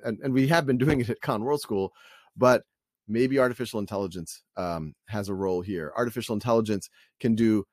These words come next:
higher order tasks, even in math, that we couldn't traditionally do, where a student has to explain their reasoning, a student has to give a proof, a student has to design an experiment. Um, and once again, the artificial intelligence can both work with the student, but also assess the student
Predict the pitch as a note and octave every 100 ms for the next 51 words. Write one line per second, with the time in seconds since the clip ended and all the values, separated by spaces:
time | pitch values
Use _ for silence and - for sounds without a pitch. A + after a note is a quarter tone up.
0 | _ - D#3+ F3 E3 C3+ C3+ A#2 B2 C3
1 | A2 - - E3+ F#3+ F#3 A#2+ A2+ D3 G#2
2 | D#2 _ _ _ _ A#2+ B2 B2 D3+ B2
3 | - _ B2+ G#2+ - G#2+ G2+ A#2+ A#2+ G2
4 | G2+ F#2 - B2 A#2+ A#2 G#2+ - A#2 A2
5 | G2+ G2+ G#2 G#2 F#2+ F2+ F#2 - A#2 G#2+
6 | G#2 - G2 E2 _ A2+ A2+ G#2+ - B2+
7 | A2+ G2 - G2 B2+ A2 A2 - F2+ F#2
8 | G#2 G#2 A2 G#2+ G2 F#2+ - A2+ A2 F#2+
9 | F2 - - - _ - A#2 G#2 F#2 -
10 | - A#2+ G#2+ A2+ G#2+ A#2 A2 G#2 - A#2+
11 | B2 - G#2+ A2+ G#2+ G#2+ A2+ F#2 F2+ F#2+
12 | G2+ - F#2+ F2+ - F#2 F2+ - _ _
13 | - - A2 A2+ - G#2 A2 - C#3 -
14 | A#2 - A#2 A2 G#2+